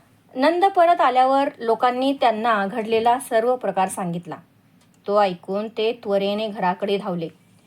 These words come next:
त्यांना पाहताच यशोदांच्या डोळ्यांमध्ये पाणी आले.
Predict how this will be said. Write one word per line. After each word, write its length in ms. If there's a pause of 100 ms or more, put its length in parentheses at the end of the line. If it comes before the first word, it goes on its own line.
(440)
त्यांना 300
पाहताच 600 (200)
यशोदांच्या 720
डोळ्यांमध्ये 680
पाणी 320
आले. 240